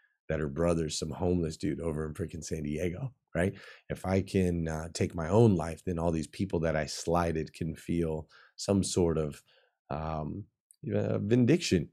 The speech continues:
maybe even that, uh, that, that, uh, you know, that I got what I deserved. And so I convinced myself, attempted, failed, and in that attempt,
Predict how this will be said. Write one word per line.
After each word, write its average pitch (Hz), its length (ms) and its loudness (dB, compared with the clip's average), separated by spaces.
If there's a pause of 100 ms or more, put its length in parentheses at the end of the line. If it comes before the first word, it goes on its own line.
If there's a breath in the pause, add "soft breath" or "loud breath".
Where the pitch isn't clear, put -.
maybe 85 280 2 (160)
even 80 380 0 (340 soft breath)
that, 85 300 -2
uh, 80 380 -2
that, 82 260 -2
that, 80 160 0
uh, 90 240 -4
you 101 180 0
know, 90 100 -2
that 85 140 2
I 85 80 2
got 92 180 2
what 98 100 4
I 95 100 6
deserved. 92 600 0 (640)
And 95 180 2
so 92 260 4
I 90 100 6
convinced 120 380 6
myself, 104 600 4
attempted, 98 840 4
failed, 95 640 6 (420 soft breath)
and 85 640 2 (1160)
in 117 140 8
that 101 160 8
attempt, 90 640 0